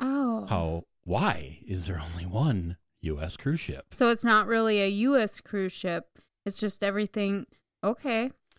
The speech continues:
Speaker 2: And it all starts in nineteen twenty.
Speaker 1: Nineteen twenty.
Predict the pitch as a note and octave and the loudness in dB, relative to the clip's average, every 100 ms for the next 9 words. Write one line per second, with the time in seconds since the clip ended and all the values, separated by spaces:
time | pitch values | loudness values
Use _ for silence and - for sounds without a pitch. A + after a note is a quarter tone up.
0 | _ _ _ _ _ _ G2+ G2+ D3 G3 | _ _ _ _ _ _ -4 2 2 2
1 | - A#2+ G#2+ - - - - _ _ - | 2 2 2 -2 -8 -10 -16 _ _ -2
2 | A2 A2+ D3 - C#3+ A#2 G#2 - C#3 C#3+ | 2 2 0 0 0 0 -2 -4 -2 -2
3 | E2 - - _ _ - G3 G3 A3+ A#3 | -4 -10 -20 _ _ -8 -6 -4 -2 -4
4 | - G#3 G3 G3 F3+ | -4 -6 -4 -4 -8